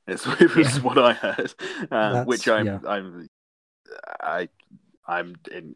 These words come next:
Speaker 1: again, uh, f-, I'm happy to go on the ride. I think this is a
Speaker 2: Right?
Speaker 1: rare instance
Speaker 2: <laughs>
Speaker 1: where I'm happy just to, I'm happy to be taken where it's gonna go. You know, I'm, I'm looking forward to,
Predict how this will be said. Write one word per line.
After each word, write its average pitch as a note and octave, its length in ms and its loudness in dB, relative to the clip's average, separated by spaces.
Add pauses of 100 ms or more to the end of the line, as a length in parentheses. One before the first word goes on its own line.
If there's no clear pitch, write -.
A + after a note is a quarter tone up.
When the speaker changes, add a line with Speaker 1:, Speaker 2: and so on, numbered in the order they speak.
Speaker 1:
again, E2+ 320 -10 (160)
uh, - 260 -6
f-, - 160 -20 (400)
I'm C#3+ 140 2
happy D3+ 240 2
to C#3+ 80 -4
go D3 160 0
on C3+ 100 0
the A#2+ 80 -4
ride. C3 240 6
I - 80 -6
think B2 220 -4
this B2 120 -10
is A#2 140 -12
a A2+ 60 -8
Speaker 2:
Right? C#3+ 260 8
Speaker 1:
rare B2 100 4
instance A#2 460 0
Speaker 2:
<laughs> - 0 -
Speaker 1:
where G2+ 120 2
I'm G#2 120 0
happy G#2+ 320 -2
just - 280 -12
to, - 100 -6
I'm G#2+ 160 -6
happy C3+ 340 -4
to C3 140 -14
be C3 100 -8
taken C#3 560 -4 (160)
where C3 240 4
it's - 140 -8
gonna C#3 180 -10
go. - 280 -2 (300)
You A2 140 -6
know, B2 240 -2
I'm, G#2+ 160 -4
I'm G2+ 140 -4
looking G#2+ 240 0
forward G#2+ 380 0
to, A2 280 2